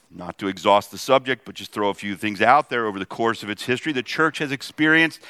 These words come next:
varying degrees of influence. All you need to do is to look at the different station the church held under Nero versus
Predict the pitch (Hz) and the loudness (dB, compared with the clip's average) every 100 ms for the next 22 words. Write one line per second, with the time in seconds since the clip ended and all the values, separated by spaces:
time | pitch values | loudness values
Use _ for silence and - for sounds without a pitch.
0 | - - 135 151 165 160 143 131 151 160 | -20 0 2 4 2 -2 -8 -2 2 2
1 | 151 143 160 160 120 101 73 - - - | 2 2 0 0 -6 -6 -6 -10 -20 -20
2 | _ _ - _ 120 123 120 123 110 95 | _ _ -20 _ 2 2 0 -4 -4 0
3 | 131 180 143 - 98 110 160 - - - | 2 4 2 -4 -4 0 0 -2 -20 -14
4 | - 110 107 117 - 120 107 - - 131 | -10 -6 -2 -2 -2 -4 -6 -8 0 0
5 | 147 151 131 110 - 131 127 - 127 135 | 0 -4 -4 -4 -2 -2 -2 2 4 4
6 | 120 123 110 104 113 151 180 220 185 _ | 0 -4 -4 -2 2 4 6 4 -2 _
7 | - 113 127 - 147 135 | -10 -2 -2 2 0 0